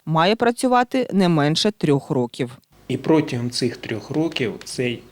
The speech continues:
Speaker 2: один або два найманих працівника мають працювати у підприємця двадцять чотири місяці, два роки.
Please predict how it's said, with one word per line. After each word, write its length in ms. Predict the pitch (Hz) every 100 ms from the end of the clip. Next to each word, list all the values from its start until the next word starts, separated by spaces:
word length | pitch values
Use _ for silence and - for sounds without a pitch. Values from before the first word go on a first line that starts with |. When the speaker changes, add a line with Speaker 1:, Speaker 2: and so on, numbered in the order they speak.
| - -
Speaker 2:
один 440 | 120 117 120 120
або 400 | - 110 117 117 -
два 300 | 107 120 113
найманих 540 | 113 113 110 104 104
працівника 840 | - 107 - 107 104 107 - 151 180
мають 280 | 127 113 107
працювати 920 | - 113 107 - 110 110 - - 98 -
у 80 | - 107 104 - -
підприємця 800 | 98 - 104 117 143 151 - 175 - - - - - _ _ _ -
двадцять 380 | - 123 123 123
чотири 380 | - - 107 107
місяці, 480 | 87 - - - - - _ _ -
два 180 | 101 113
роки. 300 | 95 -